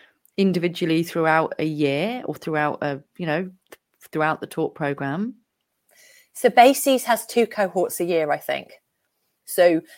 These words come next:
Speaker 2: then you have more of that feeling that you're with other people and you, you get to share that experience, which I think is really helpful. On the B P S route,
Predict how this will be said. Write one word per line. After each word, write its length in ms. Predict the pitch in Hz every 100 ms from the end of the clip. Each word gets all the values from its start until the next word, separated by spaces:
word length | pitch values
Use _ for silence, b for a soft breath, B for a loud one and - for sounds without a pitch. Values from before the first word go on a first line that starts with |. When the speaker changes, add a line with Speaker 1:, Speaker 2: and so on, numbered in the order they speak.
| B
Speaker 2:
then 440 | 185 165 202 220
you 100 | 208 180
have 360 | - 196 -
more 200 | 170 160
of 100 | 151
that 220 | 160 -
feeling 500 | - 160 147 135 101 - _ -
that 100 | -
you're 120 | 156
with 180 | 156 151
other 180 | 160 143
people 460 | - 143 - 143 147
and 160 | 147
you, 80 | 147 _ -
you 100 | 170
get 200 | 165 -
to 80 |
share 260 | - 196 165
that 160 | 147 -
experience, 640 | - - 147 131 131 -
which 140 | -
I 40 | 180
think 220 | 226 202
is 140 | 170
really 160 | 160 147
helpful. 500 | 151 135 - - - _ _ b b b b b b b _ _ 185
On 160 | 180
the 80 | 165 -
B 140 | 196
P 180 | 175 180
S 300 | 180 185 -
route, 640 | 180 151 185 - - -